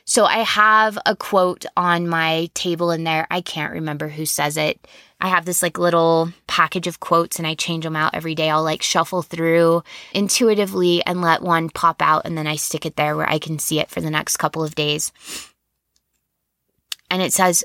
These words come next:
"Failure is the road by which we gain success." Now, if you're a perfectionist, that's intolerable. If you have to fail over and over and over again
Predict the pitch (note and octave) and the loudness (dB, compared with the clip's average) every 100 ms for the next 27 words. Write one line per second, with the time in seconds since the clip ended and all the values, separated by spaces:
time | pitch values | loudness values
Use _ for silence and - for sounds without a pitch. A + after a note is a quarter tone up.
0 | - - - F3 F3+ F3 E3+ E3 _ - | -6 -6 0 2 4 4 2 0 _ 2
1 | F3 D#3+ - F3 D#3+ - - - _ - | 2 2 0 -2 -2 -2 -4 -10 _ -2
2 | E3+ D#3+ - - D#3+ D3+ D3 - - D3 | 0 0 -4 -6 -6 -6 -6 -6 -6 -6
3 | - - - _ _ _ _ _ _ _ | -6 -8 -10 _ _ _ _ _ _ _
4 | _ _ _ _ _ _ _ _ _ _ | _ _ _ _ _ _ _ _ _ _
5 | F#3+ F3+ F3 F#3+ G#3 - E3 - - D#3+ | 0 0 0 0 0 -2 0 0 0 -4
6 | D#3 - F3+ F3 D#3 - - - - - | -4 -2 -2 -4 -6 -6 -6 -6 -10 -14
7 | F3+ _ _ _ _ - G#3 B3 A#3 E3 | -16 _ _ _ _ -4 2 2 0 -6
8 | - E3 E3+ A3 - F3+ F#3+ F#3+ E3 F3+ | -6 -2 0 0 -2 -4 -2 -4 -4 -4
9 | E3+ D#3 D#3 G#3 B3 C4 D4 | -6 -6 -6 -6 -4 -4 -6